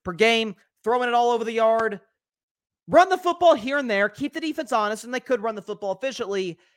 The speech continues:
But this year, and this is not a shot at the guy 'cause I genuinely like him as a human being, and I've, I've, I've, I wanted to get him to get to a, a certain level so much, but he, he just couldn't,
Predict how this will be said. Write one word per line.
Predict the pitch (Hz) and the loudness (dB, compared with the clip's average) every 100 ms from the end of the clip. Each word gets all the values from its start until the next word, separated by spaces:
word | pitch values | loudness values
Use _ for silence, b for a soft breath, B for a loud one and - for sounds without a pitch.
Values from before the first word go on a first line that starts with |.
| _ _ _ _ _ _ _ _ | _ _ _ _ _ _ _ _
But | 190 170 | -14 -6
this | 285 - | -6 -6
year, | 151 127 139 170 _ _ _ _ _ _ | -8 -6 -8 -10 _ _ _ _ _ _
and | 131 | -10
this | 151 160 | -8 -8
is | 156 | -8
not | 147 | -8
a | |
shot | 120 185 156 | -2 0 0
at | |
the | 120 | -2
guy | 123 | -6
'cause | 117 120 | -6 -8
I | 117 | -10
genuinely | 123 151 131 | -8 -10 -8
like | 127 127 | -8 -8
him | 113 | -14
as | |
a | 107 | -16
human | 120 120 | -14 -12
being, | 113 127 | -10 -8
and | 117 | -8
I've, | 117 - | -8 -8
I've, | 117 - - | -10 -10 -10
I've, | 120 98 _ _ b b b b b | -10 -10 _ _ b b b b b
I | 160 | 2
wanted | 185 220 202 | 2 2 0
to | |
get | 170 165 | -2 -4
him | 196 | -2
to | 185 | -2
get | 175 160 | -4 -2
to | 185 165 | 0 0
a, | 147 | -2
a | |
certain | - 196 160 156 | -4 -4 -4 -2
level | 156 143 139 127 120 - | -2 -2 -4 -6 -12 -20
so | - 175 | -6 -4
much, | 151 120 - - | -2 -6 -6 -10
but | 123 | -8
he, | 131 123 - | -8 -12 -16
he | 120 117 _ _ _ | -20 -20 _ _ _
just | 123 - - | -16 -16 -6
couldn't, | 165 120 - | -4 -4 -8